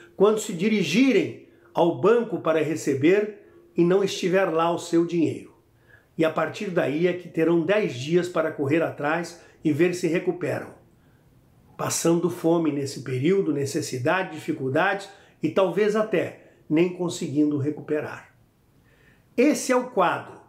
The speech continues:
do país que nós estamos vivendo.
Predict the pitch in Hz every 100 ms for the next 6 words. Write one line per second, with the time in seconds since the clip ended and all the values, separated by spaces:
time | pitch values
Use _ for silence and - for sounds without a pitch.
0 | _ _ _ _ 147 160 175 143 160 180
1 | - 165 170 156 151 - 156 160 143 165
2 | 135 123 - -